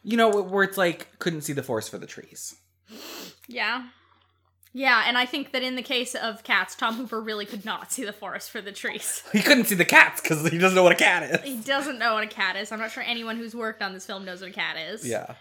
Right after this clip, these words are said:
Speaker 2: Uh,
Speaker 1: Except for Judi Dench. <laughs>
Speaker 2: Judi Dench with her leg in the air.
Speaker 1: She's the only one that knows what a cat, cat is because she tells you
Speaker 2: She
Speaker 1: directly
Speaker 2: tells,
Speaker 1: at the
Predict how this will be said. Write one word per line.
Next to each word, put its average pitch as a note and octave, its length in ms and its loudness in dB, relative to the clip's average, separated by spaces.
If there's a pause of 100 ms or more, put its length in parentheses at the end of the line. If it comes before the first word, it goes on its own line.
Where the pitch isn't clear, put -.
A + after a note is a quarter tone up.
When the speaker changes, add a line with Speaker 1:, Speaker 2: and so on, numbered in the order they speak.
(640)
Speaker 2:
Uh, B3 280 2
Speaker 1:
Except F#3+ 500 6
for D3 420 6
Judi C#3+ 320 -2
Dench. B3 460 8
<laughs> - 20 -14
Speaker 2:
Judi C4 500 -2
Dench C#4+ 440 4
with D4 140 -4
her B3+ 120 -2
leg A#3 320 0
in G#3+ 80 -4
the G#3+ 180 -4
air. F#3+ 400 0 (160)
Speaker 1:
She's F#3+ 220 0
the F#3 100 4
only F3 200 8
one A#3+ 80 8
that G#3+ 80 2
knows F#3 160 4
what F3 80 2
a E3 40 -6
cat, - 360 0
cat A#3+ 200 2
is D#3+ 140 2
because C#3+ 240 -6
she B2 140 -8
tells E3+ 360 2
you E3+ 80 -6
Speaker 2:
She C#3 160 -2
Speaker 1:
directly D3+ 420 4
Speaker 2:
tells, D3+ 60 2
Speaker 1:
at D3 120 0
the - 60 -10